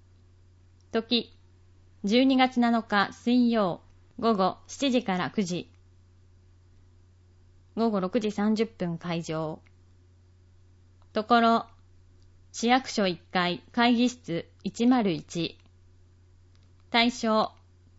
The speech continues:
どなたでも。定員、三十人程度。参加費、千円、学生無料。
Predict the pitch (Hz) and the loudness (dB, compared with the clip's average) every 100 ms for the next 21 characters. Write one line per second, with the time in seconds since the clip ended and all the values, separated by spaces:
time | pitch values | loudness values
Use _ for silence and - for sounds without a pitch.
0 | - 202 240 240 220 220 202 - - - | -4 0 0 2 2 2 0 -2 -10 -20
1 | - _ - _ _ _ _ _ _ _ | -20 _ -20 _ _ _ _ _ _ _
2 | - - - _ - 254 254 254 240 233 | -20 -20 -20 _ -2 2 4 4 4 2
3 | - - _ _ - - - 247 269 254 | -2 -16 _ _ -20 -16 -2 2 2 2
4 | 269 262 254 254 240 170 156 - - - | 4 4 2 2 2 0 -6 -10 -20 -20
5 | _ _ - - - - - - - - | _ _ -20 -20 -20 -20 -20 -20 -20 -20
6 | _ - - _ - _ - 254 254 254 | _ -20 -20 _ -20 _ -2 2 2 4
7 | 254 - 175 - - - - - - 226 | 0 0 -6 -6 -16 -20 -20 -8 -2 2
8 | 226 208 196 196 - - - 196 196 - | 2 0 -2 -6 -14 -20 -6 -4 -4 -8
9 | - 226 208 180 185 190 185 185 | -6 -2 -2 -2 -2 0 0 -4